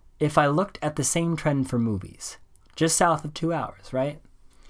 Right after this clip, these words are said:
We have these lengths pretty much down to a science. So here's an example that's at least as prevalent in our social lives,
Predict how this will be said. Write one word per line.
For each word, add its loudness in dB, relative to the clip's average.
We 4
have 2
these 0
lengths 0
pretty 0
much 0
down -2
to -4
a -2
science. -4
So 0
here's 0
an 2
example 2
that's 0
at -6
least 0
as -4
prevalent -2
in -6
our -2
social -4
lives, -6